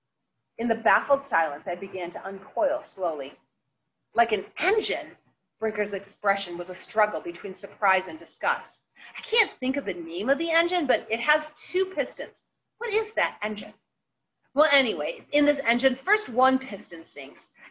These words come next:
and then the next one sinks. The one holding onto the trunk sank for a second, up and down like a piston, and then the other one sank and fell."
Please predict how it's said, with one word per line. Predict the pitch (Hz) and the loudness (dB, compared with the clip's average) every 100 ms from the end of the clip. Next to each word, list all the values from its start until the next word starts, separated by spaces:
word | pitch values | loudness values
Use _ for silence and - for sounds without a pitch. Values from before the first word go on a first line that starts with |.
| - | -2
and | 247 | 6
then | 269 269 262 247 | 8 8 4 2
the | |
next | 269 359 - 208 | 4 4 2 -8
one | 180 | -8
sinks. | 175 - - - | -10 -18 -18 -20
The | _ 226 | _ 0
one | 254 277 | 2 2
holding | 294 285 269 | 0 2 4
onto | 247 247 | 2 0
the | 208 | -6
trunk | - 339 247 - | 2 2 2 -8
sank | - 202 208 | -6 -6 -6
for | - 208 | 0 0
a | |
second, | - 202 330 370 - _ _ - | 2 0 2 0 -4 _ _ -4
up | 196 196 _ 240 | -2 -2 _ -8
and | 226 | -2
down | 185 170 202 | 2 2 2
like | 226 196 | 0 -2
a | |
piston, | 180 220 - 381 359 _ _ | -6 -12 -10 -8 -10 _ _
and | 196 202 | -2 2
then | 196 208 | 2 6
the | 269 | 6
other | 403 349 | 6 4
one | 185 175 | 0 -2
sank | - 139 151 202 - | -12 -12 -12 -12 -10
and | 240 226 _ | -10 -10 _
fell." | 381 403 - | 4 4 2